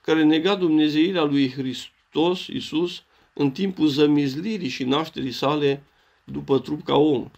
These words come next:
Iisus ar fi devenit fiu după ce s-a format omul, zicea el, erezie numită antropolatrie.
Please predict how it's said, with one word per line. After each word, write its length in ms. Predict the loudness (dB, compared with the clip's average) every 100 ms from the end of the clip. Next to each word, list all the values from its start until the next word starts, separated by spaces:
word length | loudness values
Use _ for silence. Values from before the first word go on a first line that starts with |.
| _ _ _ _ _ _ _ _ _ _ _ _ _ _ -4
Iisus 420 | 0 0 -4 0
ar 140 | 2
fi 160 | 2 -2
devenit 460 | 0 2 2 0 -2
fiu 400 | -4 -2 -2 -2 _ _ _
după 260 | -8 -6
ce 140 | -4 -4
s-a 180 | -2
format 540 | -2 0 2 2 0 -8 -20 _ _ _ _ _ _ _
omul, 520 | 4 6 4 0 -6 -6
zicea 320 | -8 -2 0
el, 340 | 4 4 4 -2 _ _ _ -2
erezie 480 | 2 2 0 0
numită 540 | 2 4 2 2 -2 0
antropolatrie. 1000 | 0 0 0 -2 0 0 -2 -2 -4 -4